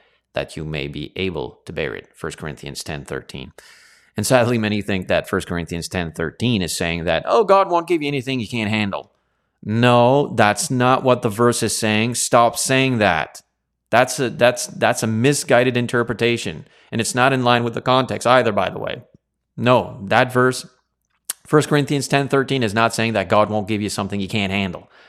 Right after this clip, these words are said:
I assure you, you'll be receiving stuff in your life you can't handle. What God will do with that is teach you how to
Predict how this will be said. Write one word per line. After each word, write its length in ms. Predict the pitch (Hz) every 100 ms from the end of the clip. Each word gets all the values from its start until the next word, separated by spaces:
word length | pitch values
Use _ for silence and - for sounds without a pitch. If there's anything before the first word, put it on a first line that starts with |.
| _ _ _ _ _ _ _ -
I 80 | 123
assure 320 | 117 156 147
you, 320 | 90 73 82 -
you'll 200 | 110 117
be 120 | 117
receiving 400 | 113 - 120 107
stuff 280 | - 117 110
in 80 |
your 100 | 101
life 240 | 101 101 110
you 100 | 101
can't 280 | 107 98 92
handle. 440 | 95 78 53 - _ _ _ _
What 180 | 90 82
God 220 | 90 85
will 140 | 78
do 180 | 92 190
with 140 | 127
that 260 | 80 78 -
is 140 | 92
teach 200 | - 107
you 100 | 95
how 120 | 82 87
to 180 | 76